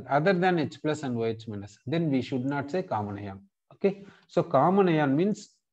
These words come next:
the ion which is already present, that if we add, then we can say common ion is added.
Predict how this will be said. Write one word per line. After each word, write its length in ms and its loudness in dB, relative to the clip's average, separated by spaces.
the 180 -2
ion 540 2
which 200 -2
is 160 -4
already 440 2
present, 480 -2
that 220 2
if 180 2
we 120 0
add, 480 -2
then 240 0
we 80 0
can 200 -4
say 160 0
common 380 -2
ion 260 -6
is 160 -8
added. 380 -6